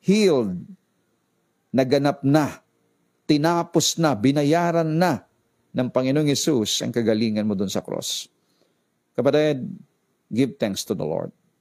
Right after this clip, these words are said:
Let the joy of the Lord and the peace of God overflow in your heart right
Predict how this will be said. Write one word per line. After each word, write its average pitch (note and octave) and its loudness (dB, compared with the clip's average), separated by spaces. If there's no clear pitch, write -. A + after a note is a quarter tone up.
Let D#3+ 2
the D3+ 4
joy G3+ 2
of F#3+ 0
the G3 6
Lord F#3+ 2
and F3+ 0
the F#3 2
peace - 0
of E3 -4
God C#3+ 2
overflow C3 2
in A2 2
your G#2+ 0
heart G#2 -2
right G2+ 0